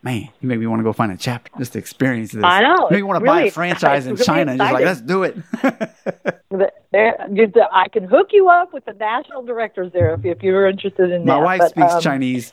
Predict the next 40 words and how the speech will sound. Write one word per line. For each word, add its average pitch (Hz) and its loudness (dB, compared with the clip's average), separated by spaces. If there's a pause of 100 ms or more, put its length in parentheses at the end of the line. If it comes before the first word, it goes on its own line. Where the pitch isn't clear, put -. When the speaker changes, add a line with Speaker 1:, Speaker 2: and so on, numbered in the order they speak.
Speaker 2:
yeah, 349 6 (100)
you 285 6
Speaker 1:
She'll - 6
be 185 6
the 480 8
Speaker 2:
should - 0
Speaker 1:
next 320 0
Speaker 2:
go. 392 4
Speaker 1:
pioneer, 147 0
I'm 113 -2
Speaker 2:
You - -8
Speaker 1:
telling - 2
Speaker 2:
should - -4
Speaker 1:
you. 117 -6
Speaker 2:
go 381 0
visit. 349 -2
Speaker 1:
All 139 0
right, 135 -4
after 151 0
Speaker 2:
There 214 6
Speaker 1:
the 240 6
Speaker 2:
you 277 4
Speaker 1:
interview, 339 2
Speaker 2:
go. 480 4
Speaker 1:
I'm - 4
gonna - -2
have 139 -2
to - -2
have 135 -2
a - -6
serious 165 4
Speaker 2:
You 381 6
and 359 -6
she 311 0
Speaker 1:
email 294 2
Speaker 2:
go - 6
Speaker 1:
with 208 0
you. 180 -2
Speaker 2:
visit. - -12
Speaker 1:
<laughs> - -6